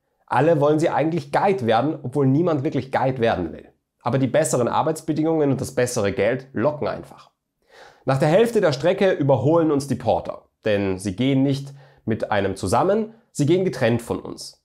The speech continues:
Die, der Grund dafür, schwer zu sagen. Isaac sagt, sie gehen gern ihr Tempo, weil die Lasten sehr schwer sind. Wir wissen immer noch nicht, was die Jungs hier überhaupt,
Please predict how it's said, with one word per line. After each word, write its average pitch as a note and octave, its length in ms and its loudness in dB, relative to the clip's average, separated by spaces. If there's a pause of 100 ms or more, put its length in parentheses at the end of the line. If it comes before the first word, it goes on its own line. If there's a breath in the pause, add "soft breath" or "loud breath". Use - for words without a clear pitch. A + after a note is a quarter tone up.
(120)
Die, G#2+ 140 -6
der G#2 240 0
Grund C#3 240 0
dafür, D3+ 560 2 (320)
schwer C#3 240 2
zu C#3 100 -2
sagen. A#2 360 0 (340 loud breath)
Isaac D#3+ 340 2
sagt, C#3 320 0
sie C3 140 0
gehen C#3 240 2
gern B2+ 200 2
ihr C3+ 160 2
Tempo, B2+ 540 2
weil F#2+ 260 0
die F#2 80 -6
Lasten G#2+ 380 0
sehr F2+ 160 -2
schwer G2 260 0
sind. - 300 -10 (360)
Wir B2 140 0
wissen B2+ 380 -2
immer B2 220 2
noch F#2 140 -2
nicht, F2+ 220 -6
was F#2+ 160 -4
die G2 100 -4
Jungs G#2+ 220 -2
hier F#2+ 220 0
überhaupt, G2 400 -2